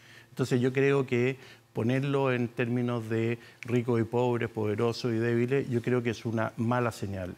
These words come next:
Yo creo que estamos todos en el mismo barco. Cuando yo hablo de terreno fértil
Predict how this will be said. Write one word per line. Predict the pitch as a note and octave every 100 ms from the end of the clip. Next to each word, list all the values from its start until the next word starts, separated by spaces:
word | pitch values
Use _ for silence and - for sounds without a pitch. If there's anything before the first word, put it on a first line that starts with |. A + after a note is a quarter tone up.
| A#2+
Yo | A2
creo | A#2
que | A#2
estamos | - A2+ G#2+ -
todos | - D3+ E3 E3+ -
en | C3+ A#2
el | G#2+
mismo | A2 A2+ A2 G#2
barco. | G#2+ F#2+ - F2 - - - - - - - -
Cuando | - A#2+ B2+
yo | D#3+ A3
hablo | A3 G#3 G3+
de | E3+ C#3+
terreno | C#3 A#2+ B2 B2+
fértil | B2+ G2 F#2 - G#2 C3+